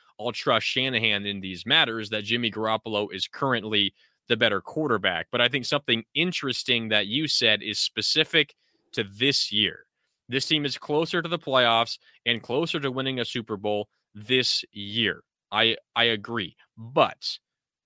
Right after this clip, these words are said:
what happens next year in twenty twenty-three? What happens the following year in twenty twenty-four? 'Cause Jimmy Garoppolo is a free agent after this season. Trey Lance next year likely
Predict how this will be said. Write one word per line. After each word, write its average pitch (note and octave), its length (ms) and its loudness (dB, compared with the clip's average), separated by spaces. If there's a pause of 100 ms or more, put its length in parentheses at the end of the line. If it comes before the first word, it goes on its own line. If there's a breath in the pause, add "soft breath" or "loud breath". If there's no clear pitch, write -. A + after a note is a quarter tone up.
(200)
what B2 500 0
happens D3+ 640 -2
next C3 320 -4
year A2 140 -4
in G2+ 80 -8
twenty A#2 300 -4
twenty-three? G#2+ 520 -6
What A2 160 -2
happens B2 320 -2
the A2 120 -2
following B2+ 440 -2
year G2+ 200 0
in G2 80 -6
twenty G#2 320 -6
twenty-four? G2 520 -4
'Cause F#2+ 160 -6
Jimmy F#3 280 0
Garoppolo D#3 500 2
is A#2 80 -4
a A#2 60 -4
free D#3 300 -2
agent A#2+ 340 2 (300)
after B2+ 300 0
this A2 200 0
season. G2+ 400 -4 (280)
Trey F3 240 2
Lance E3 400 2
next D3 380 -4
year A2 300 -2 (420)
likely E3+ 1040 -2